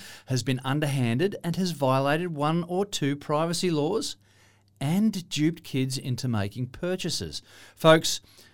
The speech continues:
while you're on your way to discreetly check your bank statements,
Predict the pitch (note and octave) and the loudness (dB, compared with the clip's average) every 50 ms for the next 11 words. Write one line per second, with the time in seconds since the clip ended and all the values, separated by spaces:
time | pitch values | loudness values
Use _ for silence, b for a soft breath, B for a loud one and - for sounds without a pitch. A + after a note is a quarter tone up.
0 | b b b b b - B2+ C#3+ E3 F3+ F3+ E3+ D#3+ D3+ D3 C3+ B2+ B2+ B2 B2 | b b b b b -4 -2 0 0 0 0 0 0 0 0 2 2 2 2 2
1 | - - - - B2+ A#2+ A2+ A2 A2+ G#2+ - - - A#2+ A#2 A2 - G#2 G#2+ G2+ | 0 -2 -4 -2 0 0 -2 -2 -2 -4 -4 -4 -4 -4 -4 -4 -4 -6 -6 -4
2 | - - A#2 G#2 G#2+ - F#2+ F#2 E2+ G2+ G#2+ A#2 A#2 A2 - - F#2+ F2 D#2 - | -2 -2 -2 -4 -4 -6 -8 -6 -4 -4 -4 -4 -4 -4 -4 -4 -4 -6 -6 -8
3 | C#2+ D#2+ F2+ F2 E2+ - - | -8 -10 -8 -6 -6 -6 -6